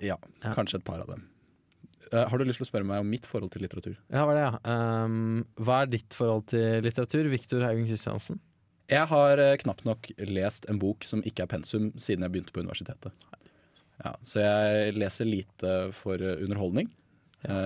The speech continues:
Speaker 1: Eh, leser mest, eh, fordi jeg må.
Speaker 2: Ja.
Speaker 1: Ja, så jeg, jeg synes egentlig, egentlig så synes jeg ikke lesing er gøy nok.
Speaker 2: Nei.
Speaker 1: Det synes jeg ikke, rett og
Speaker 2: Mm.
Speaker 1: slett.
Speaker 2: Men vi har jo på en måte allerede etablert i dette programmet at du er et, eh,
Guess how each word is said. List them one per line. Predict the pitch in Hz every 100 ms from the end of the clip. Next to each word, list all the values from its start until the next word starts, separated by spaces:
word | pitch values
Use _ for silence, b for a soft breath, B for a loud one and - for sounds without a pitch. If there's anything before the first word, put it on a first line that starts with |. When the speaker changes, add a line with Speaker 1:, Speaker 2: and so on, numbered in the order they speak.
| 92 92
Speaker 1:
Eh, |
leser | 104 98 104
mest, | 98 - - - - - _ _ -
eh, | 98 90 90 90 90 87 87
fordi | - 92
jeg | 90
må. | 95 127 _ -
Speaker 2:
Ja. | 120 b b b b b b 92
Speaker 1:
Ja, | - 120
så |
jeg, | 120 120 - _ -
jeg | -
synes | - - 131 -
egentlig, | 104 - 143 - B B
egentlig | 135 208
så | 247
synes | - 98
jeg | 101
ikke | 196
lesing | 131 - 101
er | 135
gøy | 107 92
nok. | - - - - -
Speaker 2:
Nei. | 113 - - b b b -
Speaker 1:
Det | 160
synes | 139 -
jeg | 117
ikke, | 214 _ _ _ _ -
rett | -
og | 135
Speaker 2:
Mm. | 139
Speaker 1:
slett. | 170 - b b -
Speaker 2:
Men | 139
vi | 143
har | 127 113
jo | 127
på | 139
en | 120
måte | 113
allerede | 113 113 110
etablert | 117 107 98 98
i | 135 120
dette | - 101 98 98 98 98 95
programmet | 104 95 95
at | 98 113 - 101
du | 98
er | 95 101 95
et, | 110 _ _ -
eh, | 117 117 113